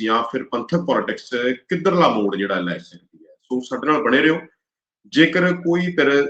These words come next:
ਸਾਡੇ ਇਹਨਾਂ ਸਟੇਟਮੈਂਟਸ ਤੋਂ ਅਸਹਿਮਤ ਹੈ ਤਾਂ ਸਾਨੂੰ ਆਪਣਾ ਜਿਹੜਾ ਪੱਖ ਭੇਜ ਸਕਦੀ ਹੈ, ਵੀਡੀਓ ਜ਼ਰੀਏ ਵੀ, ਪ੍ਰੈਸ ਨੋਟ ਜ਼ਰੀਏ ਵੀ। ਅਸੀਂ ਉਹਨਾਂ ਦਾ ਵੀ ਪੱਖ ਜਿਹੜਾ ਹੈ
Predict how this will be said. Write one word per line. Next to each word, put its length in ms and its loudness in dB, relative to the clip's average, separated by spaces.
ਸਾਡੇ 720 0
ਇਹਨਾਂ 200 0
ਸਟੇਟਮੈਂਟਸ 520 -8
ਤੋਂ 400 -6
ਅਸਹਿਮਤ 400 0
ਹੈ 60 -4
ਤਾਂ 340 -10
ਸਾਨੂੰ 400 -8
ਆਪਣਾ 320 -4
ਜਿਹੜਾ 180 -4
ਪੱਖ 300 -10
ਭੇਜ 240 -4
ਸਕਦੀ 280 -10
ਹੈ, 60 -6
ਵੀਡੀਓ 220 2
ਜ਼ਰੀਏ 320 0
ਵੀ, 80 -6
ਪ੍ਰੈਸ 180 -6
ਨੋਟ 280 -10
ਜ਼ਰੀਏ 200 0
ਵੀ। 140 -4
ਅਸੀਂ 360 -6
ਉਹਨਾਂ 140 2
ਦਾ 100 2
ਵੀ 100 0
ਪੱਖ 220 -6
ਜਿਹੜਾ 200 0
ਹੈ 100 -4